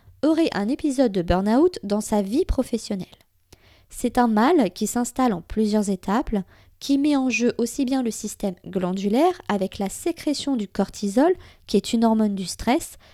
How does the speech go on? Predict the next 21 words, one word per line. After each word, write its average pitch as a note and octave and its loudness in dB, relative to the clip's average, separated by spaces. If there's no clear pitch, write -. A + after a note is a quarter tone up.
responsable B3+ 0
de G3+ 0
l'inflammation A3+ 0
dans A3 0
votre F3+ -6
corps, C4 0
que D#4+ 4
le A3 2
système F3 -6
nerveux A#3+ 2
avec G#3+ -2
la A3 -2
sécrétion C4 -6
d'adrénaline, A3 0
car G3+ 2
l'organisme A#3 2
y G#3+ -4
se G#3 -6
sent - -6
en A3 -4
danger. G3 -6